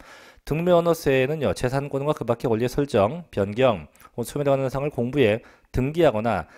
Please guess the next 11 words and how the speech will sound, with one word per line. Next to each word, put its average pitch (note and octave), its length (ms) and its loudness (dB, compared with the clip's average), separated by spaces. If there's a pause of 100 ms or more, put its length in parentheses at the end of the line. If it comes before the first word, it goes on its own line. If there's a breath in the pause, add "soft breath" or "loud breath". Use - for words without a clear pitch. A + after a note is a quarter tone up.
(240 loud breath)
등록하는 D#3+ 580 -2
경우 C#3+ 300 -2
과세되는 B2+ 580 -4
등록분, A#2+ 640 -4
등록면허세가 G#2+ 840 -4
있고요. G2 720 0 (240)
또 C3 80 -10
각종 C3+ 400 -6
법령의 A2 840 -4
규정에 A2 360 -4
의해 F#2+ 240 -4